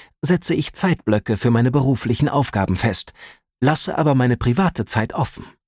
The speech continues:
Ich möchte nicht das Gefühl haben, dass ich Zeit für Dinge wie Familie, Training und Entspannung einplanen muss. Für das Time-Blocking der beruflichen Zeit verwende ich ein von mir entwickeltes Modell,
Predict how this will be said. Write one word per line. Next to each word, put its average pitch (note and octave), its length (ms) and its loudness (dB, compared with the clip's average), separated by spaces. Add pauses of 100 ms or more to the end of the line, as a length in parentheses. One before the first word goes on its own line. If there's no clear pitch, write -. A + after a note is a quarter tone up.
(720)
Ich - 180 0
möchte F3 240 2
nicht C3 160 2
das A#2 140 0
Gefühl C#3 340 2
haben, A2 320 0 (240)
dass B2+ 160 -2
ich G#2 160 -4
Zeit C3+ 320 -2
für B2 160 0
Dinge A#2 300 2
wie F2+ 100 0
Familie, A#2 580 0 (280)
Training A2+ 520 2
und - 220 -4
Entspannung B2 680 0
einplanen A2 520 0
muss. - 300 -8 (680)
Für B2 120 2
das G2+ 180 0
Time-Blocking B2 640 2
der G#2 140 2
beruflichen A2+ 600 0
Zeit G#2+ 360 -2 (340)
verwende F#3 460 0
ich E3 200 -6
ein C#3 140 4
von A#2+ 240 2
mir E3+ 220 4
entwickeltes C#3 580 0
Modell, E3 380 2